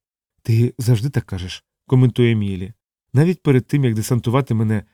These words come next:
на конаюче місто». «І щоразу це не пусті слова», мовить корабель. Пергунен загортає Мілі у кванточкову бульбашку,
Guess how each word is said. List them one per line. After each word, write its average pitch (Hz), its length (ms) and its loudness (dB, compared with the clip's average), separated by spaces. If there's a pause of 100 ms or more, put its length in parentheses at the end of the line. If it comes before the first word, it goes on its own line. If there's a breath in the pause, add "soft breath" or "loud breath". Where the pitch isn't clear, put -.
на 143 100 -2
конаюче 113 500 -2
місто». 101 420 -8 (680)
«І 156 200 4
щоразу 190 400 2
це 165 160 -2
не 165 100 2
пусті 185 300 -2
слова», 110 380 -2 (360)
мовить 127 280 4
корабель. 104 420 -2 (1200)
Пергунен 139 420 4
загортає 123 500 4
Мілі 123 260 4
у 117 100 4
кванточкову 120 680 0
бульбашку, 113 600 -2